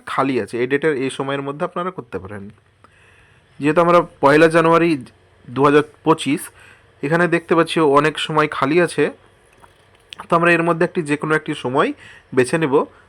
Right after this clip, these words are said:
এই ধরুন, আমরা এইখানে চোদ্দো তিরিশ, মানে দুটো তিরিশে একটা সময় আমরা বেছে নিলাম,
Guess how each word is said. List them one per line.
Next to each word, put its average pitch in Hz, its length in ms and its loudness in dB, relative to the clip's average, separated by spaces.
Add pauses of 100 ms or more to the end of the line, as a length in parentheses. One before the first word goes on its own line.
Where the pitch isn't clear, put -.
(100)
এই 196 60 -4
ধরুন, 185 260 4
আমরা 170 220 2
এইখানে 151 580 -2 (120)
চোদ্দো 165 280 2
তিরিশ, 143 300 -4
মানে 143 180 -4
দুটো 139 300 -6
তিরিশে 156 400 -4 (260)
একটা 143 220 -8
সময় 139 260 -4
আমরা 147 180 -2
বেছে 123 220 -10
নিলাম, 98 300 -12